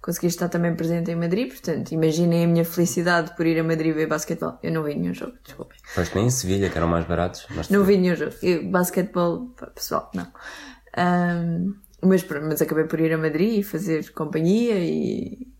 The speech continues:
Speaker 1: e tu estavas lá durante a semana toda e eu fui lá ao fim de semana,
Speaker 2: Pois
Speaker 1: fui
Speaker 2: é,
Speaker 1: de
Speaker 2: aquilo
Speaker 1: autocarro, fui de avião.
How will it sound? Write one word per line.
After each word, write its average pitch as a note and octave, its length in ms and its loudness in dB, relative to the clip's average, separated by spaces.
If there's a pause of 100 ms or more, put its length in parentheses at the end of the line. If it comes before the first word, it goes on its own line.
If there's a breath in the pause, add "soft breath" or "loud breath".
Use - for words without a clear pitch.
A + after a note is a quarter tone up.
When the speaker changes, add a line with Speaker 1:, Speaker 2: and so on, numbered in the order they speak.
Speaker 1:
e - 260 -14
tu - 100 -14
estavas E3 280 0
lá D#3+ 120 2
durante D#3 280 -2
a D#3 40 -8
semana D3+ 260 -6
toda D3+ 240 -2
e D3 220 -2
eu C#3 120 -2
fui - 200 -10
lá D3 160 -2
ao D#3 100 -6
fim E3 160 -8
de - 80 -8
semana, D#3+ 340 -4
Speaker 2:
Pois C#3 120 -2
Speaker 1:
fui F#2+ 80 2
Speaker 2:
é, - 20 2
Speaker 1:
de - 80 -4
Speaker 2:
aquilo - 140 -2
Speaker 1:
autocarro, F3 400 0
fui D3 180 -8
de C#3 140 -4
avião. C#3+ 680 -4